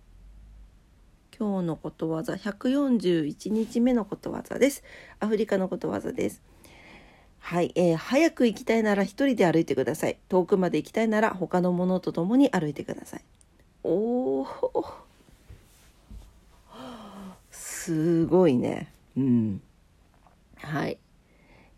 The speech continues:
えー、自分が想像できる範囲の目標に早く着きたいのであれば、一人で歩いていけばいい。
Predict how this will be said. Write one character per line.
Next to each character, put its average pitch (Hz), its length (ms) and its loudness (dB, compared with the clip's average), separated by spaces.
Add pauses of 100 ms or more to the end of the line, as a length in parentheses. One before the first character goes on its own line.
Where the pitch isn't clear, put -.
え 175 520 2
ー、 156 40 -2
自 170 180 0
分 262 280 6
が 247 140 4
想 233 260 4
像 220 180 6
で 208 140 4
き 208 100 2
る 180 140 4
範 196 280 2
囲 175 40 4
の 160 100 4
目 151 240 0
標 214 280 0
に 240 140 6
早 208 260 0
く - 140 0
着 - 160 -10
き 190 140 -6
た 214 140 0
い 214 80 2
の 202 120 0
で 190 100 -2
あ 202 100 -2
れ 196 120 2
ば、 226 180 2
一 196 240 -2
人 180 120 2
で 156 120 2
歩 147 220 -2
い 135 100 -2
て 208 100 2
い 202 80 2
け 127 140 -4
ば - 120 -12
い - 40 -10
い。 - 60 -14